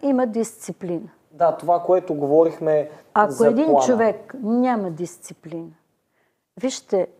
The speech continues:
Speaker 1: целият ми живот като състезател и треньор беше подчинен на това. Аз пътувах в тролея и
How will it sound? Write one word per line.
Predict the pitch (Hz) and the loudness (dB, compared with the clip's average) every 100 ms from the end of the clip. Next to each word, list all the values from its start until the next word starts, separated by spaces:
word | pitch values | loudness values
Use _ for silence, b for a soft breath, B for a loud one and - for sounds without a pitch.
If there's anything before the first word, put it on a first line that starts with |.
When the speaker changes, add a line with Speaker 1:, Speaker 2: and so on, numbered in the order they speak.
| - | -4
Speaker 1:
целият | 269 294 277 | -2 0 -2
ми | 226 | -4
живот | 196 220 190 208 214 | -6 -6 -4 -4 -4
като | - 190 - | -12 -14 -14
състезател | 170 - 170 - 180 165 214 214 202 190 | -14 -14 -16 -12 -10 -6 -6 -4 -6 -6
и | |
треньор | 175 185 190 190 202 185 | -10 -10 -8 -6 -8 -8
беше | 196 - - | -10 -10 -18
подчинен | _ 175 _ - - 175 185 214 196 | _ -16 _ -18 -12 -10 -8 -10 -12
на | 175 | -14
това. | _ 170 170 160 _ _ _ _ _ _ _ _ _ _ | _ -12 -12 -14 _ _ _ _ _ _ _ _ _ _
Аз | 220 - - _ b b - | -8 -8 -12 _ b b -8
пътувах | 175 - 262 254 240 196 | -6 -2 0 0 -2 -4
в | 196 - - | -4 -4 -8
тролея | - 190 180 196 226 226 214 269 _ b b b b b _ _ - | -6 -4 -2 0 0 0 -2 -6 _ b b b b b _ _ -6
и | 202 196 | -4 -2